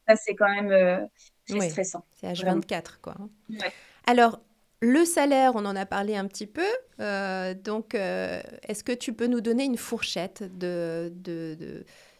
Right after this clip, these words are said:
Speaker 2: du salaire, euh, mensuel ou annuel, hein ? Euh, c'est vrai que c'est pas forcément, euh,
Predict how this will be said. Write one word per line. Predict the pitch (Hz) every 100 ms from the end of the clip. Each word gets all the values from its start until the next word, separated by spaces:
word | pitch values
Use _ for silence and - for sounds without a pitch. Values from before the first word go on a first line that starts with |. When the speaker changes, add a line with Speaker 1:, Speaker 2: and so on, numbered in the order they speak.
| -
Speaker 2:
du | 185
salaire, | 202 196 208
euh, | 190 185
mensuel | 190 196 - 233
ou | 208
annuel, | 190 220 247 226
hein ? | 196 202 190
Euh, | 175
c'est | 180 175
vrai | 190 202
que |
c'est | - - -
pas | 196
forcément, | 190 190 190 190 196 196 175
euh, | 170